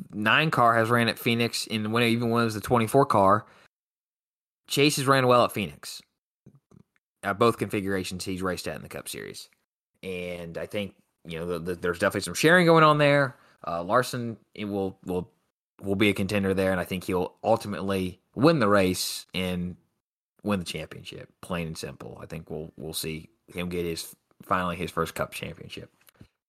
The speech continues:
Uh, so that's our playoff, uh, predictions. Uh, let us know if you think we're crazy, uh, you think we're dumb, uh,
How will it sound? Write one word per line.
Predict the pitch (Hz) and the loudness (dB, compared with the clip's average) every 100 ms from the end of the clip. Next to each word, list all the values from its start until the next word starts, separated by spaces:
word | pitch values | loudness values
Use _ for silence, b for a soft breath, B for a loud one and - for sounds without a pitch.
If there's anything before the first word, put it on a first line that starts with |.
| _ _ | _ _
Uh, | - 110 104 104 | 2 4 6 6
so | 147 | 6
that's | 208 | 6
our | 196 | 6
playoff, | 175 165 143 135 165 - - | 6 6 8 6 2 -8 -4
uh, | 110 110 | 0 2
predictions. | 107 113 135 143 131 | 2 0 0 -2 0
Uh, | 104 104 | 2 2
let | 104 131 | 4 2
us | 127 | 4
know | 135 | 0
if | |
you | 120 | 2
think | 131 107 | -2 -2
we're | |
crazy, | - 143 147 156 156 123 | 2 4 4 4 2 2
uh, | 101 | 2
you | 104 | 0
think | 120 | -4
we're | 95 | -4
dumb, | 104 120 123 123 123 | -2 0 0 -2 -2
uh, | 107 104 | -2 -2